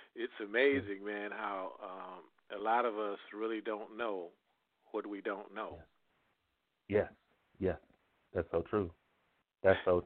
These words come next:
Speaker 2: true. That is
Speaker 1: And
Speaker 2: powerful.
Speaker 1: that,
Speaker 2: <laughs>
Speaker 1: and, and, and that causes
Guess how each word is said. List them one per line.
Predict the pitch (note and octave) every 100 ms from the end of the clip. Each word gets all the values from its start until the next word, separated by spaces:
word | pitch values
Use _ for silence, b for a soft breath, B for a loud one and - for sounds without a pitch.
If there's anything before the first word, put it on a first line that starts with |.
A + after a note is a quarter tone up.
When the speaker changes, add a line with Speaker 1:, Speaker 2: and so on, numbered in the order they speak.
| -
Speaker 2:
true. | G#2+ F2+ - _ _ _ _ _ _ _ _ _ _ -
That | F#2+ F2+
is |
Speaker 1:
And | -
Speaker 2:
powerful. | B2 A#2+ A2+ F#2 F2 - -
Speaker 1:
that, |
Speaker 2:
<laughs> | D3+ E3 E3+ D3 D#3 D3+ C3+ D#3
Speaker 1:
and, | A2 C3 D3+ - - C3+ - B2+
and, | C3+ B2+
and | B2+
that | C3+ C3+ -
causes | D3+ C#3 C#3+ C3